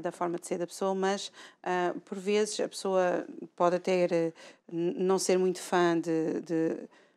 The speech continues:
de maquiagem e fazer só um up, por exemplo, nas sobra-, nas pestanas, não é? O que fica logo outra coisa, não é? Fica logo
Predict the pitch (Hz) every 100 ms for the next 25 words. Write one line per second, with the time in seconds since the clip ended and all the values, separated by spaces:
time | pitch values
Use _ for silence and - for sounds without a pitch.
0 | _ - 160 170 165 160 - 170 202 202
1 | 190 175 175 175 175 - 175 170 170 180
2 | 175 170 175 - 165 170 175 160 156 -
3 | - 196 240 175 165 170 - - - 170
4 | - 170 165 151 147 147 - 151 180 190
5 | 175 175 156 - 160 165